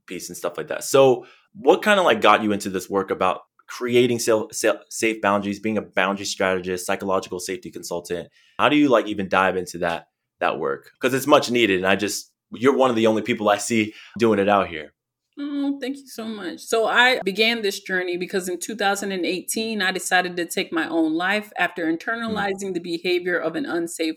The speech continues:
Speaker 2: workplace. After I got through my process and became a business owner, started my own business and consulting, I just affirmed within myself and validated my own beliefs that no one should ever have to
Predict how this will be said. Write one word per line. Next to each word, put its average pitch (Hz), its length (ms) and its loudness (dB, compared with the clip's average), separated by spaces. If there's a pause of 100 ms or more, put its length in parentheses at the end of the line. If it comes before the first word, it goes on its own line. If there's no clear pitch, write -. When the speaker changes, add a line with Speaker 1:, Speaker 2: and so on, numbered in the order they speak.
Speaker 2:
workplace. - 920 -10 (220)
After 190 260 0
I 196 100 8
got 196 260 2
through 196 160 -2
my 202 240 -2
process 208 640 -2
and 165 240 0
became 180 380 -2
a 165 120 0
business 185 460 -6
owner, 175 240 0
started 170 260 0
my 170 180 0
own 175 300 -4
business 175 380 -6
and 165 120 -4
consulting, 170 760 -6 (320)
I 160 100 4
just 226 220 -4
affirmed 202 500 0
within 175 280 -4
myself 175 580 -2
and 165 100 -2
validated 170 640 -2
my 170 180 0
own 185 520 -4
beliefs 170 480 -4
that 160 240 2 (240)
no 196 180 0
one 214 240 -2
should - 240 -8
ever 185 320 -4
have - 260 -12
to 170 120 -8